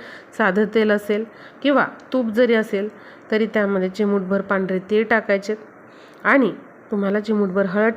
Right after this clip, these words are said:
टाकायची आहे. हळद कुंकू लावायचे दिव्याला आणि हात जोडून तुम्हाला "ओम नमो भगवते वासुदेवाय नमः"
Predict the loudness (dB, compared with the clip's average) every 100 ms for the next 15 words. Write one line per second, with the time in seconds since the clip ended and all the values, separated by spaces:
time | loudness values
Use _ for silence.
0 | -2 0 0 0 0 -2 -4 -8 -20 -20
1 | -20 -20 -20 -20 -12 -2 0 0 -2 -2
2 | 2 2 4 2 0 0 2 2 0 -6
3 | -18 -20 -20 -4 0 0 0 -2 -2 -2
4 | -2 0 0 -2 -2 -2 -2 -2 -2 -2
5 | -2 -2 -4 -2 -2 0 2 2 0 -2
6 | -2 0 2 2 0 0 0